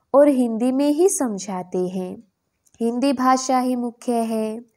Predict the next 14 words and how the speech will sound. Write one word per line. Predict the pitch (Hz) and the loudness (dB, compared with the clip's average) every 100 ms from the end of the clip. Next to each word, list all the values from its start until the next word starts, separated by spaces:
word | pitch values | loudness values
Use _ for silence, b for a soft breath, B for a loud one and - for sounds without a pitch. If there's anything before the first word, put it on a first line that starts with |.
| b b b b | b b b b
तुम | 330 339 330 | 0 0 4
पद्मा | 240 233 262 285 | 2 4 2 2
पदम | 294 254 294 285 | 2 2 0 0
भाग्यशाली | 226 202 190 190 185 - 190 185 214 240 269 294 b b _ | -2 -4 -4 -6 -6 -6 -6 -4 -4 -4 -4 -6 b b _
इन | 285 302 | 2 2
देवी | 233 233 233 262 | 4 4 4 0
देवताओं | 240 220 208 196 220 220 262 | 2 2 2 0 -4 -2 -2
को | 262 311 | -2 -4
कहेंगे | 277 214 208 208 190 180 | -2 -6 -6 -8 -8 -8
ना, | 196 240 214 214 _ _ _ - | -8 -8 -10 -16 _ _ _ 2
यह | 285 | 2
कितने | 285 285 277 285 277 | 4 -2 0 0 0
भाग्यशाली | 262 269 240 269 254 254 247 240 240 | 0 -2 0 -2 0 -2 0 -2 -2
हैं। | 233 233 226 233 | -4 -6 -8 -12